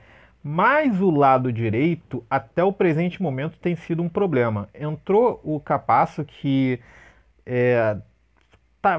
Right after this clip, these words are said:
vai bem, dá alguns moles, entrega rapadura, mas é mais regular ali.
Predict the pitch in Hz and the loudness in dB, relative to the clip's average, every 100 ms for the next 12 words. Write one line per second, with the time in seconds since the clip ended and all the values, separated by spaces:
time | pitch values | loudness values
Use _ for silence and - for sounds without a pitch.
0 | - 165 240 196 202 240 254 247 214 165 | -2 2 2 4 2 2 2 -2 -2 2
1 | 214 202 190 180 151 160 190 202 196 190 | 2 2 -2 -4 -2 0 2 4 2 0
2 | 170 175 - 180 180 165 175 160 135 156 | 0 -4 0 0 2 0 0 0 0 0
3 | 202 202 196 190 - 151 160 160 - 95 | 2 2 2 0 -6 -4 0 0 -2 -10
4 | 76 - _ - 156 165 160 160 180 202 | -20 -20 _ -4 0 0 0 2 4 4
5 | 170 120 165 175 151 147 151 139 123 175 | 4 2 0 2 4 4 4 4 2 -2